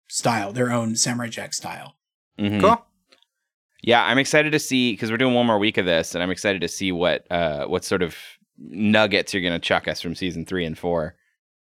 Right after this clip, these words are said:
Speaker 1: Mm-hmm.
Speaker 2: Um,
Speaker 1: Yeah, I hope they're good. It's, it gets harder from here to pick these sort of emblematic, resounding episodes. It,
Speaker 2: Sure.
Speaker 1: it might just be something.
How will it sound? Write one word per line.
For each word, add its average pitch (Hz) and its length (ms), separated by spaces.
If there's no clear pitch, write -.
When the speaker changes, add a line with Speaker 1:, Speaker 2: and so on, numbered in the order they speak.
Speaker 1:
Mm-hmm. 196 340
Speaker 2:
Um, 87 500
Speaker 1:
Yeah, 170 340
I 151 80
hope 202 180
they're 202 100
good. 165 320
It's, 131 220
it 160 120
gets 214 220
harder 190 460
from 139 220
here 139 380
to 120 680
pick - 280
these 127 220
sort 123 160
of 113 180
emblematic, 127 720
resounding 123 580
episodes. 160 540
It, - 280
Speaker 2:
Sure. 127 260
Speaker 1:
it - 40
might 156 160
just 147 260
be 127 420
something. - 440